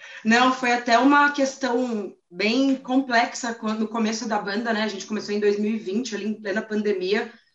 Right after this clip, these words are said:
Já tinha uma ideia de banda antes, mas a gente fechou mesmo a casinha assim, não, é esse conceito que a gente quer seguir em dois mil e vinte. E o pop entrou nessa onda do new metal, que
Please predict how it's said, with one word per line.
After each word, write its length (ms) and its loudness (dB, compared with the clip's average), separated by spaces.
Já 140 -4
tinha 240 0
uma 120 4
ideia 300 0
de 120 -6
banda 560 -2
antes, 460 -2
mas 220 -2
a 40 -2
gente 680 -6
fechou 460 0
mesmo 280 0
a 60 -6
casinha 320 -6
assim, 260 -6
não, 380 -4
é 220 -4
esse 200 -6
conceito 540 -4
que 80 -12
a 20 -8
gente 200 -8
quer 120 -10
seguir 360 -10
em 100 -4
dois 180 -2
mil 140 0
e 60 0
vinte. 500 -4
E 340 -2
o 140 -2
pop 340 0
entrou 420 2
nessa 320 0
onda 300 -2
do 100 -4
new 160 -4
metal, 460 -4
que 460 -6